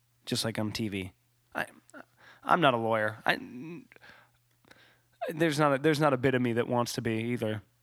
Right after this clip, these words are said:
I think maybe at some point I'm like, "You know, I'd be a really good litigator." <laughs> I'm just like, "I, I, I don't want anything to do with the whole system. I, you get me out of there."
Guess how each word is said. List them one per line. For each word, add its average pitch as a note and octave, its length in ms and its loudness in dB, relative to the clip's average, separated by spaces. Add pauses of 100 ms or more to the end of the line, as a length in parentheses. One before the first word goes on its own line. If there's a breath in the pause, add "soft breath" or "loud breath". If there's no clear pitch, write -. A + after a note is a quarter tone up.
(680)
I - 80 -4
think C#3+ 180 0
maybe C3+ 220 2
at B2 100 0
some C3 180 0
point B2+ 160 -4
I'm C3+ 80 -4
like, F#3 140 -4
"You C#4 60 2
know, C4+ 160 6
I'd B3+ 140 4
be G#3+ 80 6
a F3 60 6
really E3+ 220 4
good D#3 140 4
litigator." A#2+ 600 2
<laughs> D3+ 220 -10
I'm F3 100 -4
just - 320 -4
like, D3 160 -4
"I, - 280 0 (400 loud breath)
I, - 120 -4 (100)
I - 80 0
don't G#2+ 120 -2
want D#3 140 4
anything D#3 300 0
to D#3 60 -6
do F3 220 -2
with C3+ 100 -2
the B2+ 80 -2
whole C#3 180 2
system. B2+ 400 -4
I, G#2+ 240 -4
you C3 120 -4
get C#3+ 180 -2
me C#3 120 0
out C3 120 2
of A#2+ 80 0
there." A2 220 -6